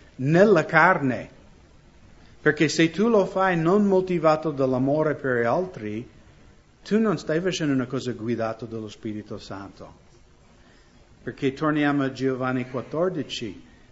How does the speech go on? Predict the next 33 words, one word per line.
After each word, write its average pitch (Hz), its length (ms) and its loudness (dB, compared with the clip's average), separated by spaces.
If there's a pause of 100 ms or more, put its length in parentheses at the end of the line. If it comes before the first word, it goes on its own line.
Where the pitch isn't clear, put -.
(120)
quando 185 460 0
Egli, 160 480 0
il 127 160 -2
Consolatore, 139 880 -4
verrà, 117 600 -6 (360)
Egli 135 400 -4
mi 113 160 -6
glorificherà. 110 920 -12 (1000)
Lo 131 100 -4
Spirito 214 480 2
Santo 180 420 2
non 143 240 2
glorifica 139 640 0
un 107 180 -6
uomo. 107 420 -6 (1080)
Quando 220 360 8
viene 202 220 2
glorificato 165 680 2
un 143 140 0
uomo 180 300 2
nella 151 220 0
Chiesa 143 320 -4
di 131 100 -2
Cristo 180 540 0
è 143 120 -2
la 143 180 2
carne, 147 680 2 (480)
non 135 200 0
è 180 120 4
lo 170 100 4
Spirito 143 520 -2
di 120 200 -8
Dio. 101 340 -8